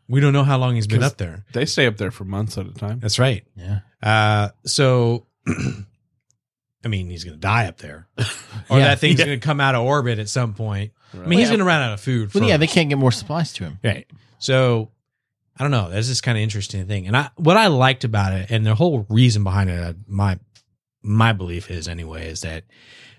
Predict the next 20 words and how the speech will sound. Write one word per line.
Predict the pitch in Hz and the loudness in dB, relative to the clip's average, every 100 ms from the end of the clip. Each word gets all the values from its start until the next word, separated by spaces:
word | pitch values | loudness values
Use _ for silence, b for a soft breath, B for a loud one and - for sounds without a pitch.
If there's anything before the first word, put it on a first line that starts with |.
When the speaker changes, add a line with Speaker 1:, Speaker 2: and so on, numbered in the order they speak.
| B _ _ _ _ _ _ - | B _ _ _ _ _ _ -8
Speaker 1:
we, | 127 135 143 156 _ _ _ _ _ _ _ _ _ _ | 0 4 2 0 _ _ _ _ _ _ _ _ _ _
not | 151 143 190 240 254 | -16 -8 0 0 2
so | 185 | 2
much | 139 - | 2 0
the | 120 | -2
audience, | 117 104 90 87 - | 2 2 0 -10 -4
'cause | 135 120 | 0 0
we, | 131 123 | 2 2
we | 135 143 | 2 2
already | 123 101 | 2 2
have, | 92 82 - | -2 -8 -2
we | 110 113 | 4 6
already | 98 90 | 4 0
know | 87 98 98 87 82 82 104 | -4 2 2 2 -4 -8 -6
that | 98 | -6
it's | 85 90 | -6 -10
a | |
global | 92 92 82 82 | -8 -10 -10 -14
thing, | 80 85 85 85 95 | -14 -12 -12 -14 -6
but | 101 | -4